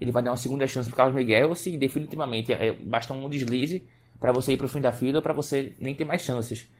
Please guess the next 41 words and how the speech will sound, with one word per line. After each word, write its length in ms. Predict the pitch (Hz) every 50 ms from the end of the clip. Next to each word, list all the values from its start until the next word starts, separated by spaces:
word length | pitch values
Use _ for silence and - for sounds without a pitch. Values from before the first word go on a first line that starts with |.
| _ _ _ _ _
Até 200 | - 110 - 127
porque 580 | - - 135 113 - 139 151 165 170 160 139
se 200 | 139 - - 156
ve-, 360 | 139 131 - 131 131 - - -
ventilou 360 | - 120 135 135 135 135 127
nos 100 | 139 135
bastidores 400 | - 139 143 - - 131 131 131
a 60 | 143
questão 320 | 143 151 143 - 135 131 139
de 80 | 139
ele 100 | 143 147
poder 220 | - - 147 139 147
sair 400 | 147 - - 220 - 117 123 139
até. 380 | 135 - 113 107 107 104 - - - - - - - - -
Não 160 | 127 143 147
só 180 | 143 - 156
perder 240 | 147 - 151 139 135
a 40 | 139
posição, 480 | - 139 139 135 127 - 127 117 127 135
como 300 | - 156 156 165 160 - - - - - _ _ _ _
poder 180 | - 135 131 139
sair, 640 | - - 185 151 123 117 123 175 233 240 - - - - _ _ _ -
é, 200 | 110 110 104 104
do 80 | 107
Santa 240 | 110 143 131 147 135
Cruz 600 | - 117 110 131 147 160 156 131 113 113 - - 82 - - -
pela, 720 | - 123 113 113 113 110 104 98 - - 67 78 110 107 -
é, 60 | -
pela 160 | - - -
avaliação 400 | 107 117 120 120 117 117 - 120
de, 120 | 113 120 127
de 120 | 123 123
Itamar, 560 | 120 117 117 131 117 110 104 104 120 160 - - - _ _ _ _ _ _
é, 140 | 120 117 110
que 120 | - 123
não 100 | 120 120
tinha 160 | 117 135 131
gostado 440 | - - 123 - - 101 113 127 123
também 280 | - 120 110 110 110 110
e 40 |
tal, 340 | 110 - 101 104 117 139 -